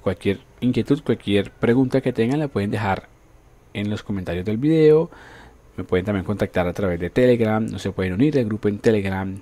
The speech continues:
me pueden escribir también por Facebook, Instagram. Esta información la encuentran en, eh, la descripción del video, ¿listo? Entonces cualquier duda, inquietud, pueden utilizar cualquiera de los medios que ahí les dejo, ¿listo?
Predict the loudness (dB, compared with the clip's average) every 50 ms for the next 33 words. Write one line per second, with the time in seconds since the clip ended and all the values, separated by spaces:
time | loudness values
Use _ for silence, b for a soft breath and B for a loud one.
0 | -12 -12 -12 -10 -6 -6 -6 -6 -6 -8 -10 -8 -6 -6 -4 -4 -6 -8 -8 -10
1 | -10 -8 -6 -6 -6 -6 -6 -8 -8 -8 -8 -6 -4 -2 -2 -2 0 -2 -2 -4
2 | -4 -4 -4 -4 -2 -2 -2 -2 -4 -2 -2 -2 -2 -4 -6 -6 -6 -6 -4 -4
3 | -4 -4 -4 -4 -6 -6 -6 -2 0 0 0 0 0 -4 -4 -4 -6 B B B
4 | B B B B B B 2 2 4 4 2 0 -2 -4 -10 _ _ _ _ _
5 | _ _ _ -8 -4 -4 -2 -2 -4 -4 -6 -8 -10 -12 _ -12 -4 0 0 0
6 | 0 0 -4 -6 -6 -6 -6 -4 -4 -4 -2 -2 -4 -4 -6 -6 -6 -6 -6 -6
7 | -8 -10 -12 -12 -10 -8 -8 -8 -4 -4 -4 -4 -4 -8 -16 -18 _ 0 4 4
8 | 4 4 4 0 0 0 0 0 -2 -6 B B B B B B B B B -2
9 | 0 0 0 -2 -4 -4 -4 -4 -4 -4 -4 -4 -4 0 0 0 0 -2 -6 -8
10 | _ -10 -4 0 2 2 2 0 -4 -6 -6 -6 -6 -8 -8 -6 -4 -4 -4 -4
11 | -6 -14 -20 -10 -4 -2 -2 -2 -2 -2 -4 -6 -6 -6 -8 -10 -10 -12 -10 -8
12 | -6 -6 -6 -6